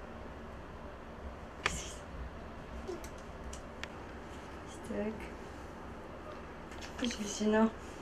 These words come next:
Senin saçını da yapayım ki. Dur. Senin saçlarını da yine tekrar yapayım. Tamam.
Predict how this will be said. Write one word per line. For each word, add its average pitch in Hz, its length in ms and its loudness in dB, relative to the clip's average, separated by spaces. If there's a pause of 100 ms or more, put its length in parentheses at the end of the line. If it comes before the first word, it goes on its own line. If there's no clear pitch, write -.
(1700)
Senin 214 220 4
saçını 226 400 12
da 233 40 12
yapayım 240 440 12
ki. 226 60 12 (580)
Dur. 262 60 8
Senin - 840 4
saçlarını 196 500 8
da 202 40 8
yine 190 320 10 (140)
tekrar 190 380 4
yapayım. 220 540 8 (1300)
Tamam. 302 240 12